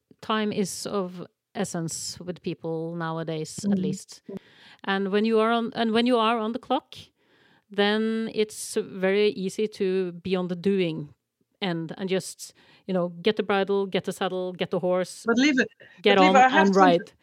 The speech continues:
Speaker 1: you know?
Speaker 3: I have to interrupt there because I think it is most important that people understand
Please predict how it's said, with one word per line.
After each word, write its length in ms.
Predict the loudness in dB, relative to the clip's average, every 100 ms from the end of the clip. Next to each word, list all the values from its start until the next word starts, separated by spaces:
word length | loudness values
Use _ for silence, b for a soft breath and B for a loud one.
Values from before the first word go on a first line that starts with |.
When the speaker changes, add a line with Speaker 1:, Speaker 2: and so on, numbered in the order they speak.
| _ _
Speaker 1:
you 120 | 4
know? 140 | 6 8
Speaker 3:
I 80 | 8
have 200 | 8 6
to 120 | 4
interrupt 460 | 4 6 4 6
there 300 | 6 6 6
because 760 | 4 0 4 6 6 6 0 -6 _ _ 2
I 140 | 4
think 420 | 4 -2 -2 -4 -4
it 160 | 0
is 320 | 2 0 -2
most 400 | -4 -2 -2 -2
important 440 | -4 0 0 -2 -4
that 220 | -4 -4
people 240 | -8 -6 -4
understand 760 | -4 -4 -4 -4 -4 -4 -6